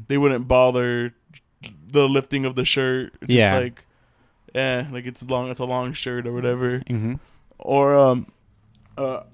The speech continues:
Speaker 1: I was telling you about how, um, Osaka's broken chopsticks.
Speaker 2: Oh, yeah.
Speaker 1: So, like, the original, the original joke is she snaps the chopsticks and they're, they're perfect. And she's, like, really happy that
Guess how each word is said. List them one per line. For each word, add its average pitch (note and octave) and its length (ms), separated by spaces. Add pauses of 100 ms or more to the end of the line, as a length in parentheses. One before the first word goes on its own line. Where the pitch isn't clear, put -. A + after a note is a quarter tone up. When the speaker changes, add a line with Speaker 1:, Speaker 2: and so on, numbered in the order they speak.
(100)
Speaker 1:
I C#3 80
was D3 140
telling E3 240
you D#3+ 100
about C#3 340
how, C3 420 (280)
um, A#2+ 180 (560)
Osaka's C#3+ 420
broken C#3 260
chopsticks. C#3+ 960 (140)
Speaker 2:
Oh, B2 120
yeah. G2+ 260 (360)
Speaker 1:
So, C3+ 800 (260)
like, C3+ 240 (140)
the D3 100
original, D#3 440 (140)
the D3 120
original D#3 220
joke D3 300
is C#3 360 (420)
she B2+ 400
snaps C#3 400
the D#3 60
chopsticks B2+ 1120
and B2 220
they're, A#2+ 220
they're A#2+ 160
perfect. B2 640 (480)
And C3+ 100
she's, C#3+ 140
like, C3+ 180
really D3 380
happy C3+ 460
that A#2+ 420